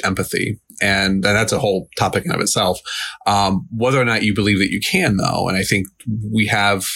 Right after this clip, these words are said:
established ways that, again, for some clients or certain people, there are maybe ways of doing that. Um, but I think as therapists, this is one of those things where it's like, you know, I had a supervisor once say,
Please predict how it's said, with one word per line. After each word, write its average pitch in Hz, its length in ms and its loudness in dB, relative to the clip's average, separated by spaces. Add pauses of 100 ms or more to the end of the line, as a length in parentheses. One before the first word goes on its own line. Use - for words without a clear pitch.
(160)
established 110 580 0
ways 98 300 2
that, 95 260 0
again, 95 400 2
for - 100 0
some 113 200 2
clients 101 280 0
or - 40 0
certain - 200 0
people, - 380 -4 (240)
there 123 100 2
are 98 180 0
maybe 98 220 0
ways 95 180 2
of 95 100 -2
doing 101 220 2
that. 92 220 0 (460)
Um, 95 500 0 (500)
but 117 160 0
I 107 100 2
think 135 300 0
as - 280 0
therapists, 135 560 0
this 104 260 0
is 98 80 0
one 101 100 2
of 98 80 2
those 98 160 2
things 98 300 0
where 98 140 2
it's - 140 0
like, 95 240 0 (640)
you 110 100 2
know, 92 80 2
I 104 120 2
had 117 180 2
a 113 60 2
supervisor 110 480 2
once 98 280 0
say, 95 300 2